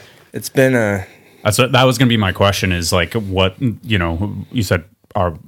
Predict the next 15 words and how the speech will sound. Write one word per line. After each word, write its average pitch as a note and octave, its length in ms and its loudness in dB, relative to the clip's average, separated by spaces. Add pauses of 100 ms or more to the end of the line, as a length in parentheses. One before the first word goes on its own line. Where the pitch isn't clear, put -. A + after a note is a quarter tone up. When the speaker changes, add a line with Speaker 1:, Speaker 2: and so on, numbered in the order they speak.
(140)
Speaker 2:
this G2+ 280 0
coming F#2+ 220 2
October F#2 380 0
is D#2+ 80 -6
fifteen - 480 -4
years. E2+ 560 -8
Speaker 1:
Yeah, G#2 280 0
Speaker 2:
So F2 420 0
Speaker 1:
it's G#2+ 160 -6
Speaker 2:
the G2 100 2
Speaker 1:
taken G2+ 300 0
some G2 240 -8
doing G2+ 360 0
on F#2+ 440 -4
medical, G2+ 560 -2